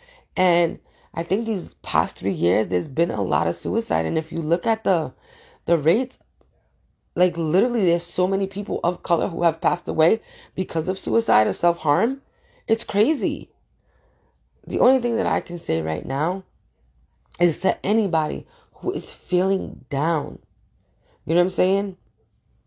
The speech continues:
Know that there's, like, call somebody because it really does work. Talk to somebody, not your friends, not your family, because at the end of the day,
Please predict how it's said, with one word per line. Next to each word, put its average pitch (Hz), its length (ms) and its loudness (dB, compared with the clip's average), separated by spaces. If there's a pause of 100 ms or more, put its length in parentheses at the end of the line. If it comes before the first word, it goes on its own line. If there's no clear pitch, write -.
(1080)
Know 175 380 4
that 208 220 2
there's, 170 360 2 (920)
like, 156 260 0 (920)
call 208 320 2
somebody 160 580 -8 (140)
because 170 300 -6
it 151 120 2
really 180 220 2
does 165 200 2
work. - 380 -2 (240)
Talk - 280 2
to 185 100 -8
somebody, - 400 -4
not 165 260 0
your 226 60 -6
friends, 220 480 4 (320)
not 165 180 -2
your 202 80 -2
family, 202 540 -2 (400)
because 170 400 0 (640)
at 180 160 2
the - 160 6
end 208 100 2
of 220 80 4
the 208 100 2
day, 190 480 4